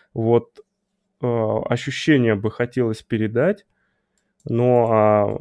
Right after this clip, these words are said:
ощущение вот всей этой дымки, света и расстояния, оно никак не передается, когда, э, гряда вот этих вот плющих или чего это такое.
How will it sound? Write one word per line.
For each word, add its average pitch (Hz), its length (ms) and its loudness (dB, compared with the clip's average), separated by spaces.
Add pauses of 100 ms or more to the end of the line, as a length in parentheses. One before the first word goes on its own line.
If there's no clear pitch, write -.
ощущение 139 680 -2
вот 113 320 -4
всей 127 240 0
этой 117 160 0
дымки, 120 380 -4
света 107 680 -4 (120)
и 110 120 -2
расстояния, 131 600 -2
оно 107 160 -2
никак 120 440 -4
не 110 80 -4
передается, 117 540 0
когда, 110 380 0 (1400)
э, 113 1160 -2 (280)
гряда 127 580 2
вот 110 200 -2
этих 110 340 -6
вот 107 240 -6 (960)
плющих 120 560 -6
или 104 140 -8
чего 107 340 -8
это 98 140 -14
такое. 110 520 -10